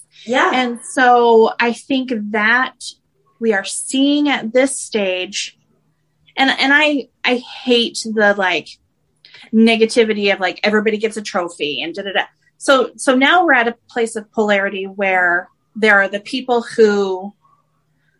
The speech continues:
Speaker 2: um, are the helicopter parents or the bulldozer parents or whatever. And then we have the people who are still like,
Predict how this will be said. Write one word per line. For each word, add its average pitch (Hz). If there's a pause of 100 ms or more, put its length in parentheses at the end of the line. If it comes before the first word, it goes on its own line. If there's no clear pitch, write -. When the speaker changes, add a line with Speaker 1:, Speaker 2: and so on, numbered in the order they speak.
(280)
Speaker 2:
um, 190 (1200)
are 277
the 320
helicopter 208
parents 185
or 196
the 190 (180)
bulldozer 202
parents 196
or 202
whatever. 180 (300)
And 220
then 220
we 226
have 220
the 220
people 220
who 220
are 196
still 190
like, 165